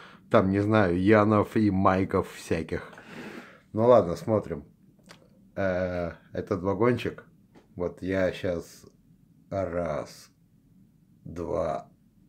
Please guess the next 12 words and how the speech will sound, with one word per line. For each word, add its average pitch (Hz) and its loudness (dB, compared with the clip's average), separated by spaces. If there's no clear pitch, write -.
три, 98 -4
четыре, 87 -8
пять 104 2
задымил 110 0
немножко 95 -2
пургой. 87 -4
Вот 95 -6
как 95 -2
он 90 -4
выглядит 87 -4
в 76 -12
натуре 127 -2